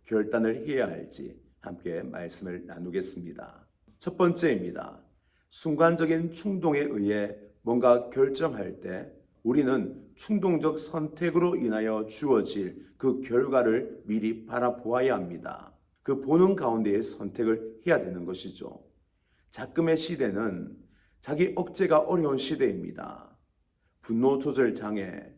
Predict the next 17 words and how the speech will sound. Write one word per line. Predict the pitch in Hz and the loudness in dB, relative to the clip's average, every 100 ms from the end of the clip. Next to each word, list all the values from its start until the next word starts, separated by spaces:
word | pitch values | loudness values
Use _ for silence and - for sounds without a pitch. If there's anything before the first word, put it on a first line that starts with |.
| _ _ | _ _
충동 | - 208 180 160 160 | 0 2 4 2 2
조절 | 151 135 123 104 | -2 4 4 4
장애, | - 104 98 95 90 87 - _ _ - | -2 -6 -6 -8 -10 -14 -20 _ _ -4
이것이 | 180 123 175 139 | 2 2 2 -2
요즘의 | 104 98 127 123 131 - | -2 -2 0 -2 -2 -14
현상이죠. | - 143 131 131 143 147 117 - - - _ _ _ | -8 0 0 0 0 0 -2 -6 -10 -18 _ _ _
어, | 98 - - | -12 -12 -4
이것을 | 151 165 156 135 147 98 - - - | 4 4 4 0 2 2 -2 -14 -8
정신심리학적으로 | 117 117 123 - 165 170 214 208 175 127 - - 98 90 90 101 90 - - - _ | -2 -2 0 0 0 0 2 4 4 2 0 -2 -2 0 0 0 -2 -8 -16 -20 _
마음의 | 101 101 131 180 180 | -4 2 4 4 0
병이다라고 | 135 127 123 120 107 104 110 98 | 0 0 4 4 2 0 -2 -2
얘기하지만 | 90 90 101 104 - 90 90 87 - - _ _ _ | -2 -2 0 0 -4 -8 -8 -10 -14 -20 _ _ _
그냥 | 151 | -4
따지고 | 170 196 202 180 | 2 2 8 8
보면 | 131 120 101 110 92 - - - _ _ | 8 2 2 0 -2 -10 -16 -20 _ _
말초신경이 | - 143 - 190 185 - 139 139 143 135 | 0 0 2 2 2 2 2 2 2 -2
노출되어진 | 107 104 - 160 165 156 107 - 104 92 | -2 -4 0 2 4 4 2 0 -4 -4